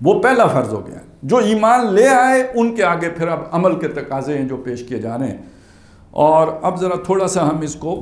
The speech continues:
खोलते हैं कि यहाँ पे ये जो, ये चार अहकाम हैं इनके माना क्या हैं। पहले दो न-, दो हैं जो इरकाऊ वस्जुदू,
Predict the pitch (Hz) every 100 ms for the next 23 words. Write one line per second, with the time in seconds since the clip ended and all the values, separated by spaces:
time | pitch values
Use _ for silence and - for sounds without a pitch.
0 | - 156 160 147 139 110 104 123 127 143
1 | 139 127 127 131 135 131 - 127 123 120
2 | 131 135 135 131 117 143 143 147 131 131
3 | 127 120 135 143 - 87 82 - - -
4 | - - - - - - - - - -
5 | 180 208 247 240 233 147 135 196 175 165
6 | 143 160 120 110 117 - - - - -
7 | - - - - - 233 247 233 208 185
8 | 208 233 233 - - 127 160 - 135 143
9 | 156